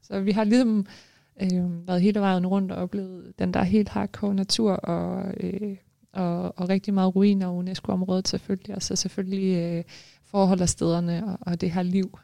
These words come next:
øh, man har som forhold, er helt fantastisk.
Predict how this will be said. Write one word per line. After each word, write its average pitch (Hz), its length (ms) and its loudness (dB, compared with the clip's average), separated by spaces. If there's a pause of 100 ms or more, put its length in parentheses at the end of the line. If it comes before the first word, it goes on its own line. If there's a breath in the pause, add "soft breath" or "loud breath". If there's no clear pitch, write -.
(180)
øh, 175 200 -4 (200)
man 175 140 -6
har 175 140 -4
som 175 180 -4
forhold, 196 340 -8
er 214 160 -10 (320)
helt 220 200 -4
fantastisk. - 560 -12